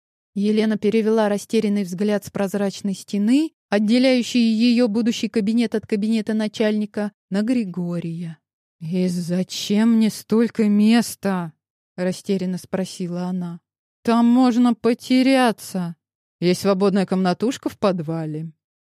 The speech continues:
Григорий добавил голосу нотку безразличия. "Можно и в подвале. С мышами.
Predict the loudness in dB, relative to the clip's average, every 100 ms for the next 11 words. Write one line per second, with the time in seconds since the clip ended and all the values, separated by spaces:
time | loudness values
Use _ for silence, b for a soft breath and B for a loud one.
0 | _ -6 -2 0 0 0 -2 -2 -2 -4
1 | -2 -2 -4 -6 -8 -8 -10 -10 -8 -4
2 | -4 -4 -6 -6 -8 -12 -14 -18 -18 -18
3 | _ _ _ -4 -2 0 2 2 4 2
4 | 0 -2 -4 -2 -2 0 0 0 -2 -6
5 | _ _ _ _ 0 2 2 0 -2 0
6 | -2 -2